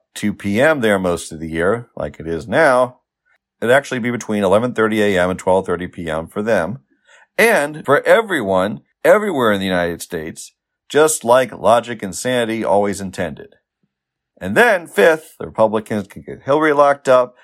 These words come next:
and the Democrats can get Trump locked up, and everything else can be all sunshine and unicorns and rainbows forever and ever. Sorry, I got a little carried away there. I'm just saying, ideally,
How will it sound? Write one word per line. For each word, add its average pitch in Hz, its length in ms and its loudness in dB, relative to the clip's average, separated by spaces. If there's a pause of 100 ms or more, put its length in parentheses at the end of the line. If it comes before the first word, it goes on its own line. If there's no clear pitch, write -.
(160)
and 73 80 -18
the 73 100 -8
Democrats 101 440 2
can - 160 -16
get 71 140 -20
Trump 156 320 -2
locked 135 360 2
up, 117 260 2 (240)
and 90 80 -6
everything 127 340 -2
else 120 220 2
can 90 140 -10
be 82 120 -6
all 156 280 4
sunshine 147 600 2
and 92 140 -6
unicorns 151 560 -2
and 85 180 -10
rainbows 143 520 -2
forever 143 420 2
and 131 100 2
ever. 85 380 -2 (880)
Sorry, 107 480 2
I 95 160 -2 (140)
got 73 160 -2
a - 20 -2
little 78 200 -6
carried 76 300 -6
away 69 220 -6
there. 50 200 -10 (1000)
I'm 123 140 0
just 175 200 0
saying, 120 360 2
ideally, 139 680 0